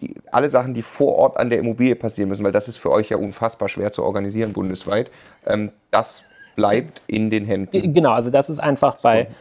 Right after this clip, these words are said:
Speaker 2: bei vermietet punkt de bist du selbst vor Ort oder hast selbst einen Partner vor Ort
Speaker 1: Mhm.
Speaker 2: und brauchst ein,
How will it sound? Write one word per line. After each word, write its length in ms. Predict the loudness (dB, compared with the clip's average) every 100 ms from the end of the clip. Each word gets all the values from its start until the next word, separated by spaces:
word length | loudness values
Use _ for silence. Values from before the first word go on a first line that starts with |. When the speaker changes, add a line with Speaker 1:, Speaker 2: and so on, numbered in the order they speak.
| _ _
Speaker 2:
bei 140 | -2 0
vermietet 420 | 2 4 4 0
punkt 140 | 0
de 180 | 2 0 -2 -2
bist 240 | -2 2
du 80 | 4
selbst 280 | 4 4 -2
vor 160 | 4
Ort 180 | 6 6
oder 140 | 4 0
hast 180 | 2
selbst 300 | 2 2 0
einen 140 | -4 -4
Partner 380 | -2 -2 -2 0
vor 200 | 2 4
Ort 340 | 2 0 -14 -10
Speaker 1:
Mhm. 220 | -8 -2
Speaker 2:
und 280 | 2 0 -2 _ -4 -4 0
brauchst 500 | 2 4 4 2 -4
ein, 240 | 0 0